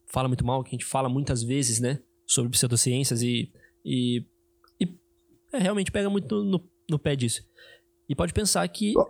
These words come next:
Speaker 2: o nome do podcast, né, cara?
Speaker 1: <laughs> Dois goles de ciência não é à toa, né?
Speaker 2: <laughs> Pois é, exatamente.
Speaker 1: E isso
Speaker 2: E é uma escolha nossa sermos
Speaker 1: Uhum.
Speaker 2: pessoas que, é, confiam e baseiam a sua vida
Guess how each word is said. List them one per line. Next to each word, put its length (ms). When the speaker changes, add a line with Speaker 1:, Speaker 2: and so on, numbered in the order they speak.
Speaker 2:
o 20
nome 320
do 100
podcast, 480
né, 120
cara? 200
Speaker 1:
<laughs> 40
Dois 220
goles 240
de 60
ciência 260
não 60
é 60
à 40
toa, 180
né? 680
Speaker 2:
<laughs> 760
Pois 220
é, 260
exatamente. 500
Speaker 1:
E 340
isso 260
Speaker 2:
E 80
é 60
uma 100
escolha 260
nossa 400
sermos 380
Speaker 1:
Uhum. 40
Speaker 2:
pessoas 440
que, 420
é, 640
confiam 540
e 300
baseiam 360
a 40
sua 280
vida 320